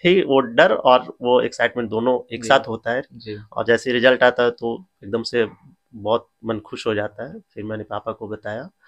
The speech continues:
Speaker 1: और फिर सब दोस्तों को बताया और फिर सेलिब्रेट किया।
Speaker 2: जी। तो सर, अभी आपका सिलेक्शन हो चुका, तो इसके बाद और कुछ आपका प्लान है अभी कि बस अब हो गया, आप जॉब ही करेंगे?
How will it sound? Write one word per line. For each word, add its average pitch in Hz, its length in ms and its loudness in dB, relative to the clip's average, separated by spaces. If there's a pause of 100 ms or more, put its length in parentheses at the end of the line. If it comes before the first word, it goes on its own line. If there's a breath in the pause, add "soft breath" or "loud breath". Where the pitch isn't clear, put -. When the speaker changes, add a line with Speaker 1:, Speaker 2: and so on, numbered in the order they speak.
(240 soft breath)
Speaker 1:
और 98 140 -16
फिर 104 180 -16
सब 104 220 -16
दोस्तों 104 300 -10
को - 120 -14
बताया 104 280 -10
और 101 180 -12
फिर 110 100 -18
सेलिब्रेट 104 500 -14
किया। 110 180 -20
Speaker 2:
जी। 117 360 -14 (420 soft breath)
तो - 140 -6
सर, - 200 -8
अभी 127 460 -2
आपका 120 320 2
सिलेक्शन 120 420 0
हो 117 60 -2
चुका, 120 240 0
तो 139 100 2
इसके 139 360 2
बाद 120 320 6
और 117 180 8
कुछ 123 260 -2
आपका 117 220 0
प्लान 117 400 2
है 113 60 -2
अभी 113 200 -2
कि 123 180 -6
बस 117 240 0
अब 113 140 2
हो 110 160 0
गया, 113 200 6
आप 110 120 0
जॉब 113 240 4
ही 113 60 2
करेंगे? 113 380 -10